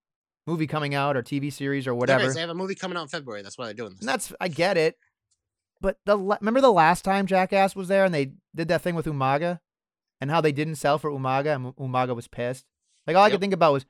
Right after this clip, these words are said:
Speaker 1: Johnny Knoxville is going to get hurt,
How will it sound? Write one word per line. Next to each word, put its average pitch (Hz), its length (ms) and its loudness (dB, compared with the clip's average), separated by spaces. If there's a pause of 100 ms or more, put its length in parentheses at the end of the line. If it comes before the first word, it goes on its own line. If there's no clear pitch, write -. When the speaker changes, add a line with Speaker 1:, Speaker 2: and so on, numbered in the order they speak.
(200)
Speaker 1:
Johnny 214 240 4
Knoxville 165 680 2
is 143 180 -2
going 165 500 2
to 170 60 0
get 147 200 4
hurt, 135 320 2